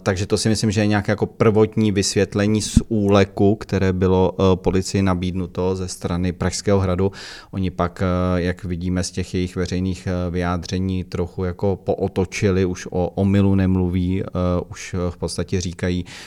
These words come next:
že měli právo tu zprávu jako skartovat. No a to je ale jako druhá věc,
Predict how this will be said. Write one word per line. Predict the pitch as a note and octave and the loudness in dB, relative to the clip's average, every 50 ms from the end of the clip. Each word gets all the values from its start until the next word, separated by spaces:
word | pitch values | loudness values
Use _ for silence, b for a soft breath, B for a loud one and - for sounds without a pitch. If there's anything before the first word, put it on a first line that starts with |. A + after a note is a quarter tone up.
| B B | B B
že | B G2 F#2+ | B -4 -2
měli | F#2 F#2 F#2 F#2 F#2 | -2 0 0 -2 -2
právo | F2+ - F2+ F2+ F2+ F2+ F2 F#2 F2+ | 0 0 2 4 4 4 2 0 -2
tu | - - G2 F#2 F2 | -2 -2 -2 -2 -2
zprávu | - - - - G#2 F#2+ F2+ F2+ F#2 F#2 | -6 -8 -8 -4 -2 0 0 0 0 0
jako | F#2+ F2+ - G#2+ | -2 -2 -2 -2
skartovat. | G2 - - G2 F#2 F2+ - - F#2+ F2 F2+ G2 G2+ - | -4 -2 -2 -4 -4 -4 -2 -4 -2 -2 -2 -2 -2 -2
No | G#2+ G2+ | -2 -2
a | G2 | 0
to | - A2 | 2 2
je | G#2+ G#2+ - | 2 2 2
ale | G#2 G2+ G#2 G#2 G#2 - - | 0 0 0 0 -2 -2 -4
jako | A2 G#2+ G2+ G2 - G#2+ | -4 -4 -2 -2 -2 -2
druhá | F#2+ G#2+ G#2+ G#2 A2 A2 G#2+ A2 | 0 2 2 2 2 2 2 2
věc, | G2 G2 F#2 F#2+ G#2 - - | 2 0 0 -2 -4 -6 -12